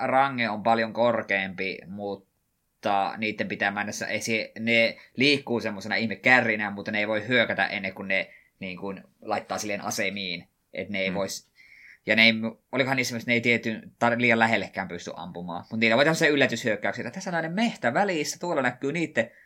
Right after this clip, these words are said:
Speaker 1: linna, isketäänpä tähän vähän trebushetteja ja aletaan yhtäkkiä latoa kiviä seiniin.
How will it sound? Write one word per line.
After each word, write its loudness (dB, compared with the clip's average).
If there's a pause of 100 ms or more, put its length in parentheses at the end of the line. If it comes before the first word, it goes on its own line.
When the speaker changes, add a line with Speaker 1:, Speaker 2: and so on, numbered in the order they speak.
(800)
Speaker 1:
linna, 0 (200)
isketäänpä -2
tähän 2
vähän 0
trebushetteja 4
ja 4 (600)
aletaan 4
yhtäkkiä 0
latoa 2
kiviä -2
seiniin. -4